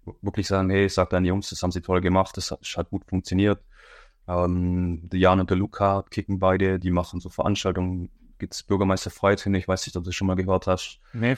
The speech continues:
Speaker 2: was ist das?
Speaker 1: Ähm, das ist, ähm, auch ein, war früher mal ein größeres Turnier, ähm, immer bei uns oben am, am Zweiplatz, quasi am Freibad.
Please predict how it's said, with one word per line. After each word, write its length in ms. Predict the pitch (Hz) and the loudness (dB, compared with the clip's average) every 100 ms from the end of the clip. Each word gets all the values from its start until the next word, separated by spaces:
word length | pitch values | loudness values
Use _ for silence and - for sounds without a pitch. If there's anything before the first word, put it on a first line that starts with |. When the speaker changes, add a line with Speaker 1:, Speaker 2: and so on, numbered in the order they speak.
| - | -4
Speaker 2:
was 80 | 113 | -4
ist 60 | |
das? 200 | 104 92 | 2 2
Speaker 1:
Ähm, 160 | 92 92 - - _ _ | 2 -4 -10 -20 _ _
das 140 | 104 98 | -4 -2
ist, 180 | 101 - | -2 0
ähm, 500 | 98 98 98 95 - | 0 2 0 -2 0
auch 160 | 101 104 | -2 -2
ein, 180 | 98 - - | -6 -8 2
war 220 | 98 110 | 6 6
früher 180 | - 110 | 4 2
mal 80 | 101 | 2
ein 80 | |
größeres 420 | - 117 - 110 - | 2 -2 -2 -4 -2
Turnier, 440 | 101 110 113 110 | 0 2 2 0
ähm, 320 | 95 98 95 | 2 2 2
immer 140 | 98 98 | 0 2
bei 100 | 92 | 2
uns 260 | 98 - | 2 -2
oben 360 | - 98 95 92 | -2 -2 -2 0
am, 280 | 92 92 90 | 2 2 0
am 120 | 90 | -4
Zweiplatz, 440 | - 101 - 101 | 0 0 0 -4
quasi 240 | - 98 95 | -2 -2 -2
am 60 | |
Freibad. 580 | 87 - 107 107 104 - | -4 0 2 4 2 0